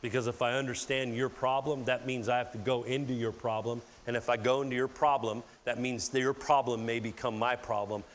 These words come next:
And I don't want your problem to be my problem. I want Jesus, the problem fixer, the solutionary, to be the answer to the problem. And you and I are free of that problem because we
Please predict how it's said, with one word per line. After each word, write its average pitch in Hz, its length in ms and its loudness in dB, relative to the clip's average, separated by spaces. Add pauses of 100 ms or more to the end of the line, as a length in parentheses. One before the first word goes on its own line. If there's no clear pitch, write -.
(100)
And 117 120 0
I 127 120 4
don't 131 180 -2
want 123 220 -2
your 123 140 2
problem 117 460 0
to - 120 -10
be 117 160 -2
my 113 200 2
problem. 104 540 0 (300)
I 123 140 2
want 123 360 -4
Jesus, 117 480 -2
the - 80 -6
problem 113 500 0
fixer, 110 560 -2 (220)
the 127 60 -2
solutionary, 117 960 0 (220)
to 151 100 2
be 139 100 0
the 127 220 -2
answer 147 420 4
to - 160 2
the 113 80 0
problem. 120 720 4 (220)
And 123 180 0
you 139 240 0
and 135 100 0
I 147 120 2
are 120 140 2
free 160 420 0
of 98 160 -2
that 131 220 2
problem 120 540 2 (220)
because 135 400 0
we 135 400 0